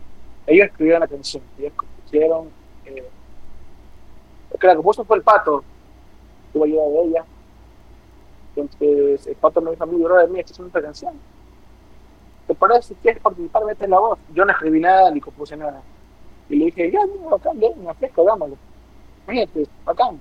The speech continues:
forma parte de un proyecto que es para la provincia, ¿no? Entonces le dije, "Bacán, de una, hagámoslo". Y grabamos las, las voces y grabamos el video después, eh, en, en un estudio con, con,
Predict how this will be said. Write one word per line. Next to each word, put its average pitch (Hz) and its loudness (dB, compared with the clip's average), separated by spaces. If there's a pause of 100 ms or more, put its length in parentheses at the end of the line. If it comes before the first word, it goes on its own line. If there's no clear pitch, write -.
(120)
forma 165 2
parte 170 2
de 160 2
un 156 -4
proyecto 160 -2
que 151 -6
es - -8
para 156 2
la 147 2
provincia, 156 -4 (140)
¿no? 139 -16 (600)
Entonces 175 -2
le 196 2
dije, 208 8
"Bacán, 254 4
de 262 -2
una, 254 -4
hagámoslo". 202 0 (100)
Y 147 -2
grabamos 208 4
las, 190 0 (100)
las 165 -4
voces 226 -4 (160)
y 277 -6 (380)
grabamos 147 -2
el 147 -8
video 160 6
después, 151 0 (880)
eh, 135 -2
en, 143 -12 (240)
en 139 -16
un 151 -12
estudio 151 2
con, 139 -14
con, - -8